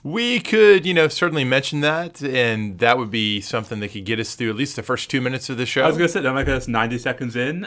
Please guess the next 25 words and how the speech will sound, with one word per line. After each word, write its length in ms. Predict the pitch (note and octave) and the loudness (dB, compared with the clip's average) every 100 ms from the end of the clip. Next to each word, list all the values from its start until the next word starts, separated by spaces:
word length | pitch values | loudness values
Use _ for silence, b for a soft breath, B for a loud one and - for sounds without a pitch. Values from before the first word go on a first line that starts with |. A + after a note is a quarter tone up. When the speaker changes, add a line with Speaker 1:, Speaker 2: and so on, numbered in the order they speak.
| C3+ | 0
Speaker 2:
Um, 480 | A#2+ A#2 A2 G#2+ - b b | 4 4 2 -2 -12 b b
we 120 | C3+ | -4
could 120 | C#3 C#3+ | 0 0
do 140 | D#3+ | 2
a 60 | D3+ | 0
Paul 300 | - D3 D3+ | 0 0 2
Manafort 520 | C#3 C3 C#3 C#3+ C3 | 2 -2 -2 -4 -6
trial 340 | - B2+ A#2+ A#2+ | -4 0 2 2
update, 480 | A2+ - D3 D3 - | -4 -2 -4 -4 -6
but 260 | A#2+ G#2+ _ _ | -6 -6 _ _
Speaker 1:
So 300 | - B2+ D3+ | -2 2 2
is 180 | D#3 D3 | 2 0
everybody. 560 | D3+ E3+ D#3+ C#3+ C3+ - E3 | 4 4 4 2 2 2 -2
Speaker 2:
Right, 180 | F#3+ F3 | 0 0
everybody 260 | F3 G3+ | 0 0
else 100 | G3+ | 0
is 60 | F3+ | 0
Speaker 1:
You 80 | D3+ | 2
Speaker 2:
doing 120 | D3+ | 4
Speaker 1:
don't 80 | D3+ | 6
Speaker 2:
that. 60 | |
Speaker 1:
need 40 | D#3 | 6
us 160 | E3+ - | 4 2
for 140 | A#2+ | -2
that. 280 | G#2 G#2 | 0 -2